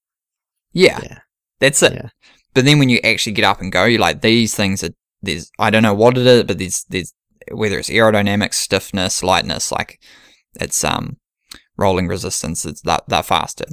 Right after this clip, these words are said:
Speaker 1: It's like that with the shoes. That was how I felt without looking at the data.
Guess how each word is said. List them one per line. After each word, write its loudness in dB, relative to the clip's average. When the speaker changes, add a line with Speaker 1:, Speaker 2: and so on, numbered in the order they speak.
Speaker 1:
It's -6
like 4
that 2
with -16
the -12
shoes. -4
That 6
was -2
how 0
I 0
felt -2
without -6
looking -6
at -8
the -10
data. -6